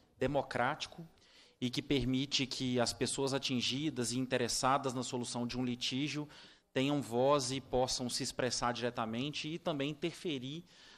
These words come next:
na condução da solução desse problema, não só pela via judicial, mas também, é, por meio de requerimentos que podem ser feitos aqui, que podem trazer boas soluções e boas interferências na condução do caso.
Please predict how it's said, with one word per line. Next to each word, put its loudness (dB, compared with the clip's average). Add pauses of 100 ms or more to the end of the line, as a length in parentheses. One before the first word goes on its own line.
(100)
na 2
condução 2 (360)
da 0
solução 2
desse 2
problema, 4
não 2
só 2
pela 2
via -2
judicial, -2
mas -2
também, -2 (380)
é, 2
por -2
meio 2
de -2
requerimentos 0
que -6
podem -2
ser -4
feitos -4
aqui, -4
que -8
podem -2 (460)
trazer 0
boas 0 (260)
soluções 0
e -2
boas 0
interferências 0
na 0
condução -2
do -6
caso. 0